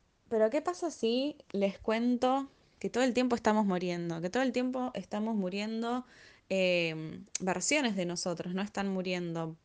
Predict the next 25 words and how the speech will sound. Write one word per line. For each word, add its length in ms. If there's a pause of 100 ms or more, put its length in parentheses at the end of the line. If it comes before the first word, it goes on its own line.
creencias, 600
pensamientos. 920
Está 200
bien, 240
sí, 120
no 100
es 120
una 140
muerte 320
física, 560 (800)
literal, 640 (520)
pero, 600
mm, 240 (3000)
vos 160
no 100
sos 180
la 100
misma 300
persona 600 (1600)
que 200
eras 220
hace 180
dos 160
meses 340
atrás, 560